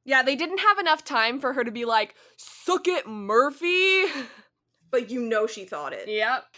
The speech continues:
Speaker 1: So, they want to do the trade, and I love this part where he's like, "I'll kill McCreary if you don't." <laughs>
Speaker 2: Dio's
Speaker 1: And
Speaker 2: is
Speaker 1: Dio's
Speaker 2: like,
Speaker 1: is like,
Speaker 2: "Okay."
Speaker 1: "Okay, well, you know him, so, like, is he actually gonna kill?"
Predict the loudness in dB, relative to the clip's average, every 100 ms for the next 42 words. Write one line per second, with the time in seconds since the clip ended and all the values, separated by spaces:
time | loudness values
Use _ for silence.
0 | _ -20 -4 2 4 2 0 -6 -8 _
1 | -6 0 2 2 -2 -2 -8 -8 -4 -4
2 | -4 -12 -20 _ 0 2 4 2 0 -8
3 | _ _ 0 2 0 -2 -8 -4 -4 -4
4 | -4 -4 0 0 2 2 2 -2 -4 -2
5 | 0 -2 -2 -4 0 4 6 6 2 0
6 | -10 -12 -12 -20 -20 -18 -18 -18 _ -14
7 | -14 -12 -4 0 2 2 2 2 0 -2
8 | 2 2 4 2 2 0 -10 -18 -10 -6
9 | -4 -4 -6 -6 -2 0 0 -4 -8 -8
10 | -8 -4 -2 -2 -8 -6 -4 -4 -4 -8
11 | -6 -6 -8 -6 -4